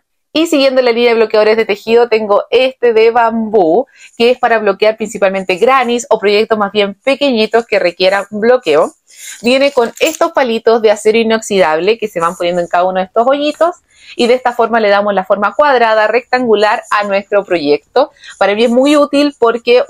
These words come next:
estoy últimamente tejiendo con harto granny y necesito bloquear varios a la vez, así que el tamaño de este también es muy apropiado.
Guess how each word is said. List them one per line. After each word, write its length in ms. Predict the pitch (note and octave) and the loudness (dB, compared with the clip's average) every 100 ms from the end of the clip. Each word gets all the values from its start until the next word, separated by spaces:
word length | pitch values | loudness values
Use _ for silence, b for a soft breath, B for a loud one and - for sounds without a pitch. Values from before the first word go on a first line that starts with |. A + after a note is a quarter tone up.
| G#3 | -6
estoy 220 | - G#3 | -2 0
últimamente 520 | G3+ G3+ G3+ G3 G3+ | 0 -2 -2 -4 -2
tejiendo 360 | G3+ G3+ F#3 F#3 | -4 -2 -2 0
con 180 | F#3 F3+ | 0 -2
harto 240 | G#3 A3 | -2 -2
granny 460 | G#3 G#3+ A3+ A#3 - | 0 0 0 -4 -6
y 180 | C4 C4+ | -2 0
necesito 440 | B3+ A#3 A3 G#3+ | 0 -2 -4 -2
bloquear 320 | G3 F#3+ F#3 | -2 -2 -2
varios 260 | F3 F3+ F#3 | -2 -4 -4
a 60 | |
la 120 | D#3 D3 | -2 0
vez, 200 | C4 - | 0 -2
así 200 | - - | -10 -10
que 100 | - | -12
el 60 | - | -6
tamaño 360 | C#3+ E3+ F#3 | -4 -4 -4
de 60 | F#3 | -6
este 100 | - | -6
también 260 | E3+ E3 - | -6 -6 -8
es 140 | - | -16
muy 240 | E3 G3+ A3+ | -6 -2 -2
apropiado. 480 | A3+ A3 A#3 A#3+ | -2 0 0 0